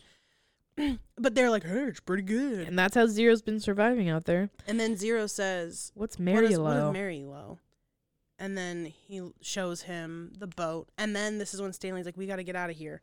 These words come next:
Speaker 1: Like, I di-, couldn't bring enough water. I tried to drive the <laughs> truck here, but we gotta go." And
Speaker 2: And then
Speaker 1: Zero's like, "I'm not going back."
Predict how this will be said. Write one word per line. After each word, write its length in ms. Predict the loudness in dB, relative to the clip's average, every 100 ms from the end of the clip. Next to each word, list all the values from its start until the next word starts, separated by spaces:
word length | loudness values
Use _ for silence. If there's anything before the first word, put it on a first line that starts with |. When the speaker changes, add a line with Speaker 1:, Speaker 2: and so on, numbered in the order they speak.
| _ _ _ _
Speaker 1:
Like, 200 | -12 -12 -16 _ _
I 200 | -2 0
di-, 120 | 0 -2
couldn't 300 | -2 -4 -2
bring 200 | -2 -2
enough 280 | -4 -8 -8
water. 560 | -2 0 2 2 0 -4 -14 -12
I 100 | -10
tried 400 | -8 -2 2 2
to 80 | 2
drive 300 | -2 -2 -2
the 60 | -8
<laughs> 0 |
truck 440 | -6 -6 -6 -8
here, 380 | -2 2 2 0 -8 -20 _ _ -6
but 60 | -2
we 140 | 0
gotta 180 | 0 0
go." 280 | -2 -6 -8 _ _ _ -4
And 300 | 0 2 0 _ _ _ -2
Speaker 2:
And 120 | 4
then 280 | 4 4 -2 _ -20 -20 _
Speaker 1:
Zero's 280 | -6 0 0
like, 100 | 0
"I'm 160 | -2 -2
not 140 | -2
going 260 | -2 -2 -2
back." 460 | -2 -4 -8 -20